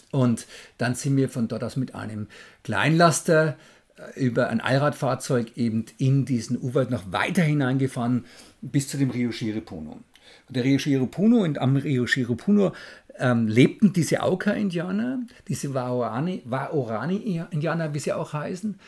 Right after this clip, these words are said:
Und da haben wir das alles entladen. Der, der Fahrer ist zurückgefahren und dann war der Gallo, also unser,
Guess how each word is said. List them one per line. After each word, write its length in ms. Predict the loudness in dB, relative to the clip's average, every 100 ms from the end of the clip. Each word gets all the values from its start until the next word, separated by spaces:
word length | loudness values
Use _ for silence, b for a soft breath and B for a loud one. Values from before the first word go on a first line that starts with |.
| B B B
Und 140 | -6
da 100 | -4
haben 80 | 0
wir 80 | 0
das 100 | 0
alles 240 | -2 -4
entladen. 600 | -4 -4 -2 -4 -4 -2
Der, 340 | 2 4 4 2
der 220 | 0 -2
Fahrer 340 | -2 0 0
ist 160 | -2 -4
zurückgefahren 540 | -4 -4 -2 -2 -2
und 100 | -2
dann 100 | -2
war 140 | -2 0
der 120 | -2
Gallo, 520 | 0 2 2 2 0
also 280 | -2 -4 -6
unser, 520 | -4 -4 -2 -2 -4